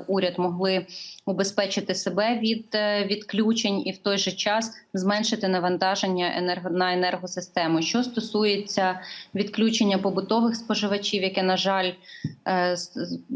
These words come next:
сталося вперше, вперше застосовувалося от, е, в-, вчора, е, тут дуже важко спрогнозувати. Це були не погодинні відключення, це були аварійні відключення, вводилися графіки аварійних відключень. Тут дуже важко спрогнозувати,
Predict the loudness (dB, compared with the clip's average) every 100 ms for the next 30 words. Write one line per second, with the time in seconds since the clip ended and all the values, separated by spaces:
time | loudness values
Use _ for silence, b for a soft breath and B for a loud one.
0 | -4 -4 -4 -4 0 2 2 0 -2 0
1 | 0 2 0 0 0 0 -2 -2 -2 -4
2 | 0 2 4 4 2 2 2 4 2 2
3 | 0 2 4 4 2 2 0 -4 -2 -2
4 | -2 2 4 4 4 2 0 B B B
5 | 0 2 2 2 2 4 4 4 4 4
6 | 2 0 -2 0 2 2 2 2 0 -2
7 | -2 -2 2 2 4 2 0 -2 -2 2
8 | 4 6 4 0 -2 0 0 0 -2 -2
9 | -2 0 0 0 2 2 4 4 4 0
10 | -2 -2 0 2 2 2 2 2 2 0
11 | 2 0 0 -2 0 2 2 4 4 2
12 | -2 -6 0 0 2 0 -2 0 2 2
13 | 2 0 0 -2 -4 -2 2 2 2 2
14 | 2 0 0 0 0